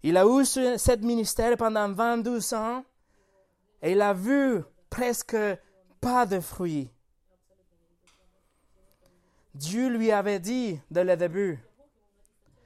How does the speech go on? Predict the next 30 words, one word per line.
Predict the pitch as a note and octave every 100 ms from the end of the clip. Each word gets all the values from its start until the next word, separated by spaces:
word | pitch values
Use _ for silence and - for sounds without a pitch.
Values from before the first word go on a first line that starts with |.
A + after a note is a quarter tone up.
| _ _ _ _ _
dans | D#3+ F3+
le |
chapitre | F#3 G#3 A3+ A3+ A3
deux | F#3 G3 A#3
de | G#3+
son | - G3
livre, | F#3 G#3 A#3+ G3 E3
quand | G#3
il | G#3 G#3+
a | G#3+
été | - A#3 G#3 - -
à | F#3+
peine | - C#4 D4
appelé | B3+ - A3 A3
à | G3+
servir | F3+ G#3 G3 G#3
à | G3
Dieu, | E3 F#3+ A#3+ A#3 - -
Dieu | D#3+ C4 D#4
a | C#4+
dit | B3+ A#3
ça, « | - C4+ A#3 F3 - _ _ _ _ _ _ -
Tu, | - D#4+ E4 D4+
Ézéchiel, | B3 - A#3 - A3+ A#3 B3 A#3+ - -
tu | - D4 D#4+ D4
leur | C4+ A3
diras | G#3 C4 C#4+ D4+
mes | C#4+
paroles, | C4 B3+ B3+ B3+ A#3+ D#3 B2+ _ _ _ _ _ -
qu'ils | C#4+ C4+ A#3+